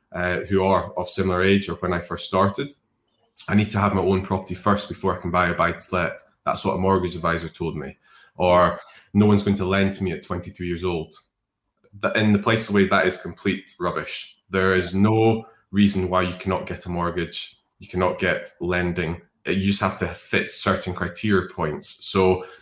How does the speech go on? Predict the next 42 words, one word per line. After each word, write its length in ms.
I 120
just 180
made 220
sure 260
that 160
my, 440
I 40
was, 200
I 40
was 120
still 360
earning, 300
I 40
was 140
still 140
making 280
some 180
money 420
from 140
my 100
personal 380
training. 300
So 160
I 100
hit 240
the 80
threshold 560
that 120
I 40
needed 320
to, 200
to 120
raise 640
and, 380
uh, 140
to 140
raise 200
money 160
to 100
buy 200
the 80
property. 540